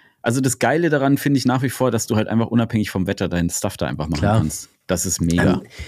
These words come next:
Speaker 2: es ist jetzt nicht so, dass es das, das Mega-Erlebnis ist, da in der Swift
Speaker 1: Mhm.
Speaker 2: in Watopia rumzufahren. Natürlich fahre ich auch lieber draußen, aber wenn's halt nicht
Speaker 1: Mhm.
Speaker 2: geht, dann geht's halt nicht. Und ich will halt wenigstens so ein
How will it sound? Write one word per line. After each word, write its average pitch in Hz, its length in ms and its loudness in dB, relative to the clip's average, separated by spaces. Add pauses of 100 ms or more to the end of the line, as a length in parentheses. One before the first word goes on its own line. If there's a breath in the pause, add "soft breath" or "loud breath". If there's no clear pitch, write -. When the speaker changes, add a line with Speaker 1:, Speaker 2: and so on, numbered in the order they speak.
(180 loud breath)
Speaker 2:
es 104 160 0
ist 113 60 4
jetzt 120 180 4
nicht 127 140 2
so, 123 100 2
dass 113 240 2
es 120 80 -6
das, 117 300 -2
das - 420 -6
Mega-Erlebnis 113 880 2
ist, 107 220 -6
da 98 80 0
in 98 80 0
der 95 140 0
Swift 92 400 2
Speaker 1:
Mhm. 104 80 -2
Speaker 2:
in 98 60 0
Watopia 107 480 0
rumzufahren. 95 540 -2
Natürlich 95 300 0
fahre 98 180 0
ich 95 120 -8
auch 98 120 -4
lieber 101 220 0
draußen, 98 360 -2
aber 95 200 0
wenn's 98 200 0
halt 101 120 0
nicht 95 160 4
Speaker 1:
Mhm. 101 40 0
Speaker 2:
geht, 107 220 0
dann 98 140 0
geht's 120 240 0
halt 98 100 -2
nicht. 107 160 -2
Und 98 140 0
ich 95 120 -8
will 104 140 2
halt 101 160 0
wenigstens 104 400 0
so 101 100 0
ein 95 200 0